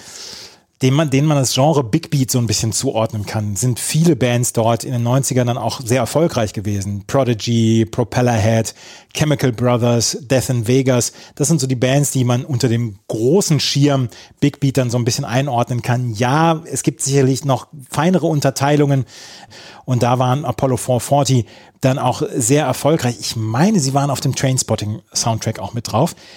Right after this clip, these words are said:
Aber da müssen wir in den nächsten Jahren noch mal gucken, beziehungsweise bei den nächsten Podcasts. Und Krupa, der Song, bezieht sich auf einen, äh, Jazz- und Big Band-Schlagzeuger, Gene Krupa. Der war am fünfzehnten, am fünfzehnten Januar neunzehnhundertneun in Chicago geboren worden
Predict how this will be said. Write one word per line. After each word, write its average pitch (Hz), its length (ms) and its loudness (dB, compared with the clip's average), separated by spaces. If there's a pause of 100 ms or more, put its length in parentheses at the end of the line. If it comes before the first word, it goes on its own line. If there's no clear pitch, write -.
(120)
Aber 123 280 0
da 127 200 2
müssen 131 280 0
wir 123 80 2
in 123 120 -4
den 127 160 -2
nächsten 120 460 0
Jahren 127 480 2
noch 117 120 -2
mal 117 180 2
gucken, 127 280 -2
beziehungsweise 110 520 -2
bei 110 100 0
den 107 140 0
nächsten 107 340 -2 (400)
Podcasts. - 760 -2
Und 117 420 -2 (100)
Krupa, 160 420 0
der 113 140 0
Song, 160 380 0
bezieht - 360 -2
sich - 220 -4
auf - 220 -2
einen, 127 340 0 (480)
äh, 123 240 2
Jazz- 170 320 2
und 147 160 0
Big 202 200 0
Band-Schlagzeuger, 127 1200 0
Gene 220 220 2
Krupa. 107 400 0 (180)
Der 120 140 0
war 123 120 2
am 131 100 0
fünfzehnten, 170 420 -2
am 131 100 0
fünfzehnten 151 320 0
Januar 139 200 2
neunzehnhundertneun 135 560 2
in 151 80 2
Chicago 160 440 0
geboren 151 420 2
worden 143 260 2